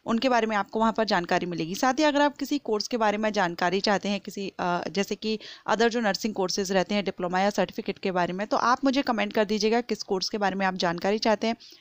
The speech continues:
कोशिश करूँगी कि जल्द से जल्द वीडियो अपलोड करने का।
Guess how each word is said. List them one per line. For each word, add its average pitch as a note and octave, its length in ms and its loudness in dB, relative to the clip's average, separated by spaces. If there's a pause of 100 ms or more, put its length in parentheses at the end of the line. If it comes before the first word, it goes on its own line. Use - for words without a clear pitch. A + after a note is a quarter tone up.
(260)
कोशिश C#4 320 -2
करूँगी C4+ 520 2
कि - 280 0 (120)
जल्द G3 200 2
से - 80 -6
जल्द A3+ 260 2
वीडियो G3 280 -2
अपलोड G3 380 -2
करने D#3 240 -2
का। - 160 -4